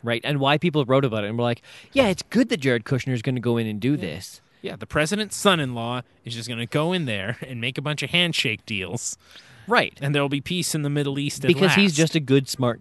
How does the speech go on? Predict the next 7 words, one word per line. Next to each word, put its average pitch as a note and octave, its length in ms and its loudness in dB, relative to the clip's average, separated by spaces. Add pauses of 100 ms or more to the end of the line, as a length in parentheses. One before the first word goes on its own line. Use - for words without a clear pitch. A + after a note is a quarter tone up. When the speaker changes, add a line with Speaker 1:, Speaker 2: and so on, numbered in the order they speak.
Speaker 1:
dude. G2 460 0 (220)
Speaker 2:
Yeah. G2 220 -4
Speaker 1:
Uh, F#2 260 -6
and A#2+ 160 -4
that's B2 220 -4
all A#2+ 340 2
you've A#2 300 -6